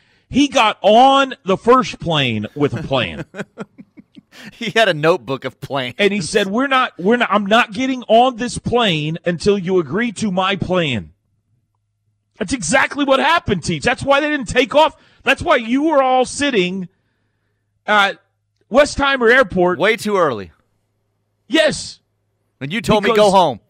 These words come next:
Speaker 2: <laughs>
Speaker 1: there was a negotiation going on in South Carolina.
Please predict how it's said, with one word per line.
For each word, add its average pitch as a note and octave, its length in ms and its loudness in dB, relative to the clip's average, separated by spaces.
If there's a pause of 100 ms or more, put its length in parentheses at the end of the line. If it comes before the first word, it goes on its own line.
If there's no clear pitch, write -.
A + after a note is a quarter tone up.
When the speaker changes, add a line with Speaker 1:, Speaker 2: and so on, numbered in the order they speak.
(160)
Speaker 2:
<laughs> - 280 -20
Speaker 1:
there A#3 180 2
was A#3 180 -2
a A3 60 0
negotiation A#3 1040 0
going G3+ 320 0
on F3+ 280 2
in D#3 120 -4
South F3+ 340 -2
Carolina. D3+ 600 -4